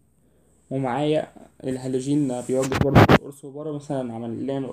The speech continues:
الكاينيشن بال سي اتش ثري، فوجه بقى الايه؟ قرص وبره، وجه هنا قرص و-، وقرص وايه؟ وبره. فلما اجي دلوقتي اعمل له برضه animation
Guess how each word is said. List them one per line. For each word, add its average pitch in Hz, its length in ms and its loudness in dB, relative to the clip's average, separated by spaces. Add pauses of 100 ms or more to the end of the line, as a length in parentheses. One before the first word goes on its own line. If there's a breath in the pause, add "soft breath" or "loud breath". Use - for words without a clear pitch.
الكاينيشن 139 720 -4 (440 soft breath)
بال 117 500 -4
سي 139 200 0
اتش 147 180 -6
ثري، 156 260 0
فوجه 135 400 0
بقى 135 160 0
الايه؟ 139 320 -4 (800)
قرص 135 300 -6
وبره، 123 420 -4
وجه 127 380 -6
هنا 165 120 0 (200)
قرص 131 240 -12
و-، 185 120 0 (520)
وقرص - 400 -6 (200)
وايه؟ 131 220 -6 (140)
وبره. 123 280 -8 (520 soft breath)
فلما 139 260 0
اجي 175 100 2
دلوقتي 170 340 0
اعمل 147 180 -2
له 160 60 4
برضه 160 340 4
animation 147 560 -4